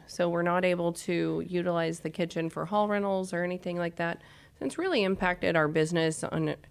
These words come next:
large scale. The bingo players are not happy about not having food. And I don't blame 'em. But, um, several different things. We've had our, uh, countertop broke.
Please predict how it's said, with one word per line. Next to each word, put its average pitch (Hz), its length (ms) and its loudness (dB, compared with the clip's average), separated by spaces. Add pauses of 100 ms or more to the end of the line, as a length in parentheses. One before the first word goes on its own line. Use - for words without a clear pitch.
(360)
large 180 380 4
scale. 151 560 0
The - 80 -4
bingo 202 360 2
players 147 400 0
are 139 60 -2
not 170 260 0
happy - 320 -2
about 156 220 -4
not 170 180 -4
having 160 240 -4
food. 185 320 -4 (400)
And 294 100 0
I 285 40 2
don't 277 80 2
blame 277 260 0
'em. 147 120 -6 (600)
But, 165 400 2
um, 170 420 4 (320)
several 226 500 4
different 180 360 2
things. 160 360 2
We've 180 160 0
had 165 460 0
our, 151 340 0 (160)
uh, 151 160 0
countertop 180 600 0
broke. 202 360 0